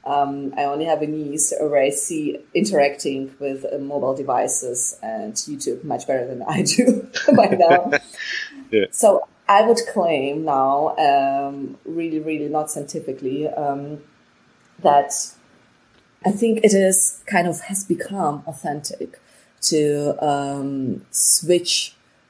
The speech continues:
Speaker 1: attention zone, uh, attention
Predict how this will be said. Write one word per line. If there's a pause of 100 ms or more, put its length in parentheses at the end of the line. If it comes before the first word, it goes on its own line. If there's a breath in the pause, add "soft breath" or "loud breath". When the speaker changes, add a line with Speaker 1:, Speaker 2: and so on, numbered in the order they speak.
(120)
Speaker 1:
attention (140)
zone, (100)
uh,
attention